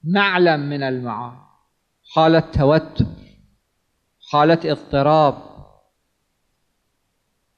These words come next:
الرجل يخاشن المرأة،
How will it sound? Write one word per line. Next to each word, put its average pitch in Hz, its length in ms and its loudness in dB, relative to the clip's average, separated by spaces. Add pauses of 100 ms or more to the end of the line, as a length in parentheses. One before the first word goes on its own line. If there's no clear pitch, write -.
(920)
الرجل 180 560 4
يخاشن 170 640 0
المرأة، 143 680 -8